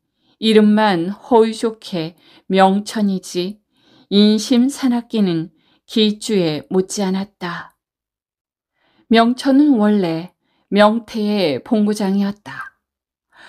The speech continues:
명태란 이름도 명천 사는 태 서방이 처음 잡은 고기라 해서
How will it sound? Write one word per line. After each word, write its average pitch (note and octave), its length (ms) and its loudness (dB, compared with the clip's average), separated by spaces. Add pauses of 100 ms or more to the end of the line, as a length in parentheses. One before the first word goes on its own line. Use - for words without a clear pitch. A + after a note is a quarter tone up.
(180)
명태란 B3+ 640 4
이름도 G#3 760 -2 (340)
명천 A3+ 640 2
사는 G3+ 640 -4 (360)
태 C4+ 340 4
서방이 G3 800 -2
처음 A#3+ 400 0
잡은 G#3+ 380 -2
고기라 G3 380 -4
해서 G#3 540 -6